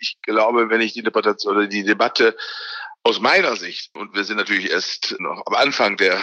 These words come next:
<laughs> der sozusagen Analyse einer sehr langen Debatte, das Gefühl war, glaube ich, eher, dass die Kolleginnen und Kollegen sagten, "Ja,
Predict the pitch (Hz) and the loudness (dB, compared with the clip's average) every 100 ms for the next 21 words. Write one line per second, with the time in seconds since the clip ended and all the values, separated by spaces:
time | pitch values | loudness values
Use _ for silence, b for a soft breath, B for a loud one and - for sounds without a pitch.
0 | - - 165 135 165 - - 120 117 110 | -2 0 0 2 -2 0 0 0 2 0
1 | 110 123 117 110 B B B _ 101 95 | 0 -4 0 -2 B B B _ -2 2
2 | 104 101 101 127 113 90 - 92 90 90 | 2 2 2 2 0 -4 -6 -6 -2 -2
3 | - 123 143 - B B B _ _ 127 | -2 -2 -4 -6 B B B _ _ -6
4 | 123 - - 165 151 135 127 127 127 139 | -4 -6 -6 0 2 2 0 -2 0 4
5 | 147 139 127 - - - 117 127 123 120 | 2 2 -2 -2 -8 -10 -6 -4 -2 -2
6 | 127 113 117 - 120 113 117 123 120 | -2 0 -2 -2 -6 0 2 2 2